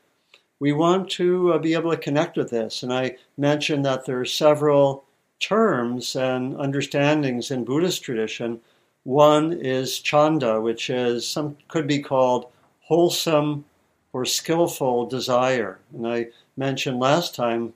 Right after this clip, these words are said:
of how sort of in translation, uh, desire kind of gets a bad rap. That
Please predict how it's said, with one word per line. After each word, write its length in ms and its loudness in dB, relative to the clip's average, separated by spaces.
of 160 -6
how 500 2
sort 280 -6
of 180 -4
in 240 -2
translation, 1040 -2
uh, 520 0
desire 880 4
kind 200 -2
of 80 -4
gets 260 0
a 60 -4
bad 360 -2
rap. 400 -2
That 460 0